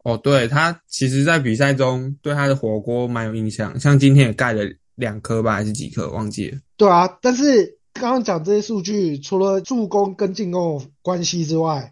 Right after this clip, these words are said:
Speaker 2: 失误也跟进攻有关系嘛。但是他的防守的火锅才是他进步最大的地方。呃，所以我想要说的事情就是，从真的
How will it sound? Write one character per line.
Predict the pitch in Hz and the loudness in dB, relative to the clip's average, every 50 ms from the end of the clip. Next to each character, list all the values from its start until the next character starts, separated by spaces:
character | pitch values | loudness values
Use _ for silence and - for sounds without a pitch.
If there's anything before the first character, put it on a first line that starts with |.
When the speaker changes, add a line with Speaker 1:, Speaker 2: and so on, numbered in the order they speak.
| - 196 180 | -6 -4 -4
Speaker 2:
失 | 170 - - 262 277 | -2 0 4 6 6
误 | 277 254 | 6 8
也 | 202 156 147 | 6 4 4
跟 | 165 190 196 | 4 2 2
进 | 196 208 | 2 0
攻 | 180 185 | 0 0
有 | 175 143 | 0 -2
关 | 123 139 147 147 143 | -2 -4 -4 -6 -4
系 | 139 139 139 | -4 -4 -4
嘛。 | 139 135 - _ - | -4 -6 -8 _ 0
但 | 240 240 240 | 4 4 4
是 | 233 | 4
他 | 233 - 240 233 | 4 2 2 4
的 | 208 220 202 180 160 147 143 156 - _ _ - | 4 4 6 6 4 2 0 -4 -12 _ _ -4
防 | 180 170 180 220 240 | -4 -2 -2 -2 -2
守 | - - 208 175 156 | 0 0 0 2 0
的 | 143 147 151 151 147 143 | 0 0 -2 -2 -2 -4
火 | 143 - 180 170 156 | -4 -4 -2 -2 -2
锅 | 147 147 196 208 226 220 | 0 0 2 2 2 2
才 | 220 - 175 170 | 0 -2 -4 -4
是 | 190 196 | -4 -4
他 | 170 196 196 196 190 - | -2 -2 -2 -2 -2 -4
进 | - 240 202 196 | -4 -4 -4 -4
步 | 170 214 202 175 | -4 -6 -8 -2
最 | - 202 190 | 0 2 2
大 | 170 180 180 160 139 143 | 4 4 4 4 4 2
的 | |
地 | 147 151 135 | 0 -2 -6
方。 | 127 - 127 123 110 110 123 - | -6 -8 -10 -14 -14 -16 -8 -2
呃， | - 196 175 160 | 2 2 4 4
所 | 143 - 240 | 4 6 6
以 | 277 | 8
我 | 294 226 185 190 226 | 8 8 8 8 8
想 | 240 226 180 180 | 8 6 6 6
要 | 196 | 4
说 | 190 196 220 214 | 4 4 4 4
的 | 196 165 | 4 4
事 | - 202 | 2 0
情 | 180 170 156 151 | 0 0 -2 -2
就 | 151 190 | -2 -2
是， | 180 190 202 180 156 139 143 _ | 0 0 0 0 0 -2 -6 _
从 | - - - 214 196 175 175 190 214 214 208 | -10 -6 -2 0 0 0 0 0 -2 -4 -2
真 | - 240 233 240 | 0 2 2 4
的 | 226 220 190 175 139 - | 6 6 4 4 2 -2